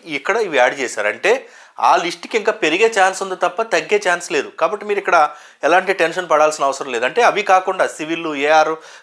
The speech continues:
కమ్యూనికేషన్ కానిస్టేబుల్, మెకానిక్స్, డ్రైవర్స్ ఏవైతే ఉన్నాయో వాటికి అదనంగా ఇవి యాడ్ అవుతాయి. ఇది మనకు మంచి న్యూస్ తప్ప దీని గురించి భయపడాల్సిన అవసరం అయితే లేదు. So ఇంకా మనకి ఎక్స్ట్రా పోస్టులు అయితే వస్తున్నాయన్నమాట స్పెషల్ ప్రొటెక్షన్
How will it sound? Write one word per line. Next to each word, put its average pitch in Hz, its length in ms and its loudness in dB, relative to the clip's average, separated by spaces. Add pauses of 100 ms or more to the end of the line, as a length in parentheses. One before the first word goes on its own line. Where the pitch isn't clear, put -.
కమ్యూనికేషన్ 160 520 -2
కానిస్టేబుల్, 151 680 0
మెకానిక్స్, 156 540 0
డ్రైవర్స్ 156 640 2
ఏవైతే 147 400 -2
ఉన్నాయో 120 360 0 (340)
వాటికి 160 320 2
అదనంగా 226 360 2
ఇవి 214 160 6
యాడ్ 185 160 6
అవుతాయి. 196 240 2
ఇది 165 100 -4
మనకు 156 200 0
మంచి 143 260 -4
న్యూస్ 208 240 -6
తప్ప 196 220 2
దీని 170 260 -4
గురించి 185 240 -6
భయపడాల్సిన 156 500 0
అవసరం 127 260 -4
అయితే 117 160 -8
లేదు. 104 240 -8 (480)
So 262 140 2
ఇంకా 214 200 0
మనకి 185 240 2
ఎక్స్ట్రా 175 220 0
పోస్టులు 143 340 -2
అయితే 123 160 -2
వస్తున్నాయన్నమాట 117 720 -4
స్పెషల్ 147 400 -8
ప్రొటెక్షన్ 139 460 -2